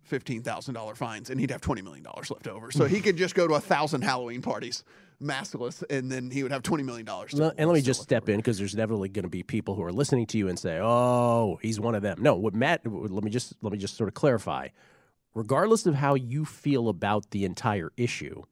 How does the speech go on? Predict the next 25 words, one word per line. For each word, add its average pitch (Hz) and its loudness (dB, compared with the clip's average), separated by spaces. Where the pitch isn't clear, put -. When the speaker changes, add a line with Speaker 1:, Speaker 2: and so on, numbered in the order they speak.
Speaker 2:
the 104 -6
N 151 6
F 165 0
L 147 4
has 110 -2
rules. 82 -2
And 117 -2
so 110 0
all 208 6
we're 180 6
talking 92 2
about 73 -8
here 90 -4
is 85 -4
the 87 -12
fact 110 -2
that - -8
the, 95 -8
that 104 -4
the 113 -2
rules 123 4
were 127 2
not 147 0
only 151 2
broken 90 2